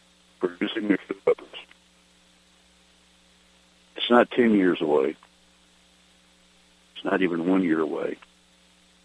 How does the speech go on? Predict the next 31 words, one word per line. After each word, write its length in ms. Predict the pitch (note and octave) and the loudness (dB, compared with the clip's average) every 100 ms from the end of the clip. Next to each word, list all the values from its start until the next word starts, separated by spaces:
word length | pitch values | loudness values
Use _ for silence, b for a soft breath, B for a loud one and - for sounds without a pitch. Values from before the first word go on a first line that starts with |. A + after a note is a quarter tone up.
| _ _ _ | _ _ _
They 140 | - G2+ | 0 2
may 180 | G2 F#2 | 4 2
be 180 | F2+ | 2
able 180 | E2+ E2+ | 2 0
to 60 | D2 | -4
produce 400 | - D2 F2 D#2+ | -6 -2 0 0
it 140 | E2+ D2+ - - _ _ _ _ _ _ _ _ _ _ _ _ - | -2 -6 -10 -20 _ _ _ _ _ _ _ _ _ _ _ _ -8
in 120 | F2 | -4
the 60 | E2+ | -2
next 220 | D#2+ - | -4 -4
few 140 | E2 D2+ | -4 -4
months, 280 | C#2 C#2 - - _ _ _ _ | -4 -6 -14 -18 _ _ _ _
at 80 | E2+ | -2
least 280 | F2+ E2+ - | 0 0 -2
one, 260 | D#2 C#2+ | -2 -2
possibly 460 | - E2 D2+ - D#2 | -2 -2 -2 -4 -6
more. 300 | D2+ C#2+ - - _ _ _ _ _ | -6 -8 -12 -18 _ _ _ _ _
<clears throat> 480 | _ _ _ _ - | _ _ _ _ -4
They're 460 | G2 E2 F2 F2 | -2 -2 2 4
acquiring 720 | F2 G#2 G#2+ G#2+ G#2+ G2 F2+ - _ _ - | 4 8 10 10 8 4 0 -10 _ _ -8
intercontinental 600 | G2 G#2 G2 F#2+ F#2+ F#2 | -6 -4 -2 0 2 2
ballistic 380 | F#2 F2+ - E2+ | 4 2 0 -6
missiles. 400 | E2+ D#2 F2 E2 | -4 -2 -4 -2
They're 180 | F2 D#2+ | -2 -2
acquiring 420 | - F2+ F2+ E2+ | 4 6 8 6
defense 340 | D#2 G#2 G2 - | 0 0 0 -2
missiles. 440 | F2+ E2+ E2+ E2+ - _ _ - _ _ _ _ _ _ _ | -4 0 0 -2 -6 _ _ -20 _ _ _ _ _ _ _
They're 120 | F2 F2 | -2 0
preparing 400 | G2 G2+ G2 F2+ | 2 6 6 6
for 120 | A#2 | 2
war. 320 | B2+ A#2 - | 4 2 2